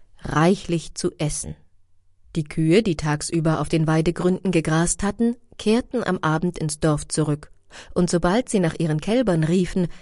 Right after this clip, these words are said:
kamen diese augenblicklich herbeigelaufen, worauf die Kühe sie freudig beleckten.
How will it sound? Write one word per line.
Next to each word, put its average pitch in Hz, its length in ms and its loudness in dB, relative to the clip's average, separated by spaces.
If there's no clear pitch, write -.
kamen 240 420 4
diese 185 400 0
augenblicklich 170 720 2
herbeigelaufen, 147 920 0
worauf 156 340 2
die 147 180 -4
Kühe 175 340 2
sie 170 140 -6
freudig 170 500 2
beleckten. 139 600 -4